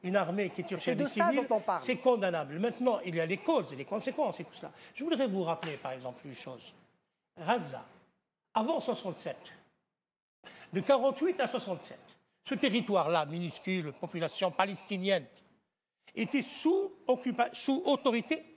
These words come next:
Speaker 1: égyptienne.
Speaker 2: Égyptienne.
Speaker 1: Et il n'y avait, euh, il n'y avait pas de reconnaissance de Palestiniens à l'époque par les Égyptiens. Donc, à l'époque, de quarante-huit à soixante-sept,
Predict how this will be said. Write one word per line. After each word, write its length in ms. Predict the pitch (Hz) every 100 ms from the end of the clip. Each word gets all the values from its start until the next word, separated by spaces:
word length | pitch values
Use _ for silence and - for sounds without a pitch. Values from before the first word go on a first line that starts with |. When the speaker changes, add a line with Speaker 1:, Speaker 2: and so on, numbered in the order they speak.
| _ _
Speaker 1:
égyptienne. 500 | 285 233 302 - 123 -
Speaker 2:
Égyptienne. 480 | 160 160 _ - 151 _ _ - -
Speaker 1:
Et 280 | 196 185 165
il 80 | 160
n'y 120 | 160
avait, 260 | 151 143 139 -
euh, 160 | - 196 _ _
il 80 | 175
n'y 80 | 151
avait 100 | 147
pas 140 | -
de 80 | 269
reconnaissance 600 | 175 190 226 240 370 294
de 60 | 175
Palestiniens 580 | 156 139 - 143 135 123
à 40 |
l'époque 280 | 127 - - - _ -
par 240 | 392 247
les 140 | 220 185
Égyptiens. 680 | 160 151 139 135 - - _ _ _ _ _ _ _ _ -
Donc, 280 | 180 262 - - - _ _ _ _ -
à 100 | 180
l'époque, 400 | 165 - 311 - - -
de 100 | 143
quarante-huit 720 | 254 269 311 240 - - - _ _ _ _ _ _ -
à 100 | 175
soixante-sept, 600 | - 277 - 156 - 339